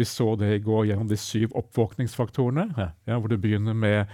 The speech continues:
oppmerksomhet, og så går du til, eh, det å, eh, investigere, eller investigere,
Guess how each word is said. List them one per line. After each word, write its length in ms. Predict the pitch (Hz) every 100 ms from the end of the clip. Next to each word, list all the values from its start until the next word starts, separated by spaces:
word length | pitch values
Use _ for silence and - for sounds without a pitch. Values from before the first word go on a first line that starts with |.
| - - -
oppmerksomhet, 920 | - 104 101 - - 107 104 107 98
og 80 | 107
så 80 | 120
går 220 | 104 95
du 40 | 98
til, 300 | 127 107 104
eh, 160 | 92 - - _
det 120 | 113 104
å, 80 | 104
eh, 380 | - - - 92 -
investigere, 1000 | 123 110 107 - - 95 98 95 101 -
eller 260 | 101 101 101
investigere, 800 | 98 104 - 104 92 90 92 110